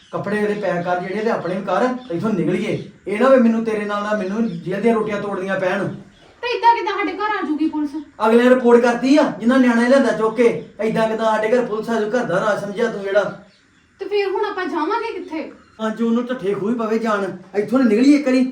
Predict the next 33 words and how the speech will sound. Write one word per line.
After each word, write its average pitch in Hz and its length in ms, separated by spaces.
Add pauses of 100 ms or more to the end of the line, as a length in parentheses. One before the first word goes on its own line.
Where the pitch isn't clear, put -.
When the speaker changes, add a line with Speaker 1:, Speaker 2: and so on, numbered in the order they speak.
(160)
Speaker 1:
ਗਾਂਹ 214 160
ਜਾ 240 140
ਕੇ 233 80
ਵੇਖਨੇ 226 240
ਕਿੱਥੇ 247 260
ਜਾਣਾ 202 260
ਵਾ। 185 140 (440)
ਬਥੇਰੇ 226 320
ਰਿਸ਼ਤੇਦਾਰ 233 400
ਕਿਤੇ 240 140
ਨਾ 233 80
ਕਿਤੇ 220 140
ਚੱਲ 196 160
ਜਾਂਦੇ 226 200
ਦੂਰ 202 220
ਨੇੜੇ 190 160
ਰਿਸ਼ਤੇਦਾਰੀ 185 420
'ਚ। 175 80
Speaker 2:
ਹਾਏ - 500
Speaker 1:
ਮੈਂ 233 100
Speaker 2:
ਹਾਏ, 233 60
Speaker 1:
ਕਿਹਾ 247 200
ਆ 226 100
ਗਾ। 254 240 (180)
Speaker 2:
ਮੈਂ 320 140
ਤਾਂ 302 100
ਤੈਨੂੰ 285 300
ਵੀ 330 60
ਸਿਆਪਾ 320 380
ਪਾਤਾ 247 420
ਤੇਰੇ 262 260
ਗਲ 233 260
ਵੀ। 254 100